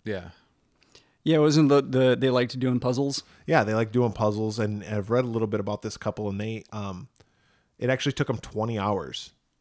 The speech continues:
Speaker 3: to, uh, decipher it through various different
Speaker 1: Yeah.
Speaker 3: clues. And it wasn't just a substitution cryptogram like you see in the newspapers.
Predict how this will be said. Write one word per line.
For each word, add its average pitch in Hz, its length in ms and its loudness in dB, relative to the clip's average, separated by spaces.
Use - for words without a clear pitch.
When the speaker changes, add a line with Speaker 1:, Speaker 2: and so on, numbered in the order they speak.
Speaker 3:
to, 98 520 -6
uh, 101 160 -8
decipher 98 560 -6
it - 140 -10
through 98 220 -8
various 98 500 -8
different 98 560 -10
Speaker 1:
Yeah. 95 180 -12
Speaker 3:
clues. 175 220 4
And 160 120 -2
it 156 100 2
wasn't 214 260 4
just 190 180 2
a 127 60 2
substitution 117 880 -2
cryptogram 123 640 -4
like 104 280 -8
you 107 140 -6
see 107 220 -6
in 98 100 -4
the 98 60 -6
newspapers. 117 720 -2